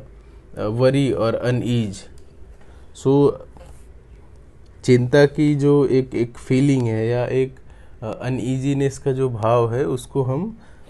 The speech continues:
अ, disquiet बोलते हैं। हिंदी में अगर इसका बोले तो मतलब इसका होता है बेचैनी होना या चिंता करना।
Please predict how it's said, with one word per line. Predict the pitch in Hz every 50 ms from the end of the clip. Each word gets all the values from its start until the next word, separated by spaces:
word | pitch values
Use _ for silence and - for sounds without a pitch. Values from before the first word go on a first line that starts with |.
| - -
अ, | 120 110 110 110 110
disquiet | 120 120 123 117 - - - 110 110 117 120
बोलते | 120 113 113 110 107 101 - 120 139
हैं। | 139
हिंदी | 135 139 143 151 160 175 190
में | 185 175 170
अगर | 170 160 156
इसका | 151 - - 151
बोले | 143 139 131 131 135 143 143
तो | 143 143
मतलब | 135 123 120 131 143 139 139
इसका | 139 135 - 139
होता | 131 127 123 120 123 127
है | 123 123 135 190 220 - - - - - - - - - - - - - - - - - - - - - - - - - - - - - - - - - - - - - - - - - - -
बेचैनी | 117 113 113 110 - 117 113 113 117 127 131
होना | 131 127 120 120 120 127 131
या | 139 143
चिंता | 139 139 - 113 107 104 104 98
करना। | 92 90 92 87 - - - - 104